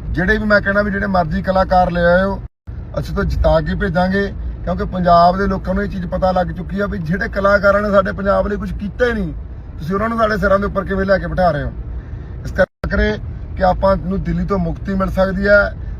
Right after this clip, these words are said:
ਪੰਜਾਬ ਦੇ ਵਿੱਚ ਇੱਕ ਚੰਗੀ ਜਿਹੜੀ ਪੰਥਕ ਸਰਕਾਰ ਬਣ ਸਕਦੀ ਹੈ, ਜੇਕਰ ਹੁਣ ਤੁਸੀਂ ਜ਼ੋਰ ਲਾ ਲਓਗੇ। ਕਿਉਂਕਿ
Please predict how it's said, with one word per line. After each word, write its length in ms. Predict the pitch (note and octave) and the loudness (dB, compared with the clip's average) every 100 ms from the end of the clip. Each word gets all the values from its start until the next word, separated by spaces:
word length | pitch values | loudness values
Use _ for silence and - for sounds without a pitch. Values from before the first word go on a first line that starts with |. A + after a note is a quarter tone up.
| - | -6
ਪੰਜਾਬ 460 | E3+ E3+ E3+ F#3 F#3+ | 0 4 6 6 4
ਦੇ 100 | G3 | 0
ਵਿੱਚ 180 | G3 | -2
ਇੱਕ 120 | G3 - | -4 -6
ਚੰਗੀ 360 | - F#3+ F#3+ | -4 -2 -2
ਜਿਹੜੀ 180 | G#3 G#3 - | -2 -4 -2
ਪੰਥਕ 380 | F3 F3 - F3+ | -2 -2 -4 -6
ਸਰਕਾਰ 380 | E3 D#3+ E3 E3 | -4 0 2 2
ਬਣ 180 | D#3 D3+ | 0 -2
ਸਕਦੀ 360 | D#3 D#3 E3+ | -4 -2 2
ਹੈ, 160 | F#3 F3 - - - | 2 2 -6 -10 -8
ਜੇਕਰ 260 | D3+ F3 F#3+ | -4 2 4
ਹੁਣ 140 | F3 | 4
ਤੁਸੀਂ 180 | D#3 F3 | 0 -2
ਜ਼ੋਰ 240 | D3 D3+ C#3+ | -2 -2 -2
ਲਾ 100 | C3 | -2
ਲਓਗੇ। 260 | B2 A2 F#2+ - - - - | -2 -4 -6 -8 -8 -8 -4
ਕਿਉਂਕਿ 280 | F3 G3 G3 | 0 0 2